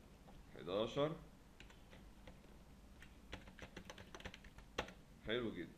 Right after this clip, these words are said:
اوكي. وكلوز. جميل. كده ده حداشر واحد،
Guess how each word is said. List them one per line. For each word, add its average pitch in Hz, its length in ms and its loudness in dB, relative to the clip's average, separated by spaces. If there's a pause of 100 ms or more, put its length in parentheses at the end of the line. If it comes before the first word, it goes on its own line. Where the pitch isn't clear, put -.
(280)
اوكي. 113 480 4 (540)
وكلوز. - 500 -4 (760)
جميل. 92 260 2 (420)
كده 107 160 6
ده 95 180 6 (480)
حداشر 90 400 0
واحد، 110 340 6